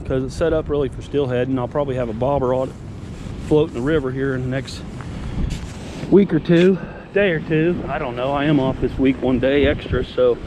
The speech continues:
hopefully I'll get out there and be able to do some fishing.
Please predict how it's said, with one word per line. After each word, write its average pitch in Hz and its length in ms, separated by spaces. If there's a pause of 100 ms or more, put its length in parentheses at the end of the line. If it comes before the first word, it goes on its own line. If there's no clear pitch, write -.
(600)
hopefully 156 300
I'll 131 80
get 135 180
out 131 180
there 139 120
and 131 100
be 123 100
able 135 100
to 120 60
do 139 100
some - 160
fishing. - 340